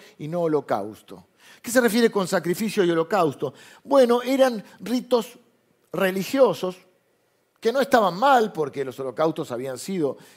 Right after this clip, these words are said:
en un momento establecidos por Dios, pero el problema era cuando solo se hacían para cumplir con Dios. Hoy podríamos decir, "Bueno, hay que orar, vamos a orar porque hay que cumplir con Dios, vamos a la iglesia porque hay que cumplir con Dios, vamos por una ofrenda porque hay que cumplir con Dios",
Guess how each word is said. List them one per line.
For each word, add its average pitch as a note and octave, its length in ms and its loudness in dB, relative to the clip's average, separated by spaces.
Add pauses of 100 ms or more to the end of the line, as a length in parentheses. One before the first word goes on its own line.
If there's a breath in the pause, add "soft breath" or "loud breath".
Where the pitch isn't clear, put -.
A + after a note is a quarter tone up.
en B2 120 -14
un B2+ 60 -14
momento B2+ 500 -6
establecidos C3+ 600 -8
por A3 200 -4
Dios, F3+ 320 -2 (380 loud breath)
pero C4 460 4 (120)
el F#3+ 160 -2
problema G#3+ 280 -4
era A3+ 160 2
cuando F#3 220 -2
solo A#3 300 4
se G3+ 140 -2
hacían G#3 500 -2 (520 soft breath)
para A3+ 240 4
cumplir G#3 300 -4
con G#3+ 160 0
Dios. A3+ 540 4 (160)
Hoy B3+ 140 4
podríamos F#3+ 360 -2
decir, G3+ 120 -4
"Bueno, G3+ 320 2
hay G3 80 2
que G3 120 -4
orar, G3+ 220 4
vamos F#3+ 160 -2
a F#3 40 2
orar F#3+ 180 2
porque E3 200 -6
hay F3+ 60 -2
que D#3+ 40 -6
cumplir E3 200 -6
con F#3 120 -6
Dios, G#3 260 2 (200 loud breath)
vamos G3+ 200 0
a - 20 2
la F3+ 60 0
iglesia F3+ 340 -2
porque D#3 200 -6
hay E3+ 40 -4
que D#3 40 -8
cumplir E3 220 -10
con F3 120 -6
Dios, G3+ 360 -2 (1040 soft breath)
vamos G3+ 160 2
por G#3 100 -2
una G3 120 2
ofrenda G#3 320 0
porque D#3 180 -4
hay E3+ 40 -4
que - 20 -4
cumplir E3 200 -6
con F3 140 -8
Dios", G3+ 380 0